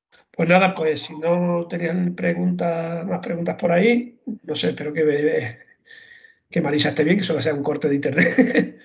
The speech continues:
<laughs> Ahora lo llamo. Y que nada, pues ya os veis el próxima, la próxima semana, os veis con, con el compañero Ángel de Escolarium, que ya seguramente muchos le conocéis, ¿vale?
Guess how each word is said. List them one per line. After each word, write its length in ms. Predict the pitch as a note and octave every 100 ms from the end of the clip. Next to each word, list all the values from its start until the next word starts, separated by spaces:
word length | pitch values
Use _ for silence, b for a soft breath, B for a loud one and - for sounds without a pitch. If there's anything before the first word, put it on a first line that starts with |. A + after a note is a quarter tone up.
| -
<laughs> 200 | - -
Ahora 160 | - D3+
lo 80 | C#3+
llamo. 380 | E3 G3+ - B B B B -
Y 840 | G3 F#3+ F3+ E3+ D#3 C#3+ C3+ B2+
que 100 | C3
nada, 320 | C3+ E3 B3+
pues 680 | G3+ C3+ B2 B2 A#2+ A#2+ A2+ - B B
ya 480 | C#3 C3+ C3+ C3 C3
os 180 | D3 C3
veis 140 | D#3+ C#3+
el 60 |
próxima, 480 | D#3+ D#3 F3+ D#3+ D3
la 140 | C#3+
próxima 440 | D#3+ D#3+ - E3+ D#3
semana, 460 | - E3 F3 A3
os 80 | F3+
veis 140 | D#3+ D#3
con, 720 | - D3 D3 C#3+ C#3 C#3 - B B B B
con 160 | - D3
el 120 | C#3
compañero 960 | D#3 C#3 C3 C#3 D3 D3+ C#3+ C#3+ C#3 D3
Ángel 260 | F3+ A3 F#3+
de 60 |
Escolarium, 400 | - D3 D#3 G#3
que 80 | F3+
ya 220 | D#3 D3
seguramente 400 | - C#3 C#3 C3+ C#3+
muchos 240 | C#3 C#3+
le 80 | C3+
conocéis, 500 | C#3 C#3+ E3+ F#3 B3
¿vale? 320 | D3+ D#3+ F#3